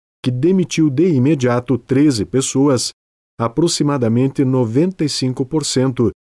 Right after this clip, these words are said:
dos ocupantes de cargos em comissão no Executivo Municipal.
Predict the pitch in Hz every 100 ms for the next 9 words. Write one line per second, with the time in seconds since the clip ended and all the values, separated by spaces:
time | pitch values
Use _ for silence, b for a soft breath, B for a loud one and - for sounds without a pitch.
0 | - 135 147 147 127 147 139 139 127 127
1 | 135 135 139 135 127 156 165 135 131 -
2 | 131 139 135 123 131 117 - 107 101 98
3 | 92 98 - 113 95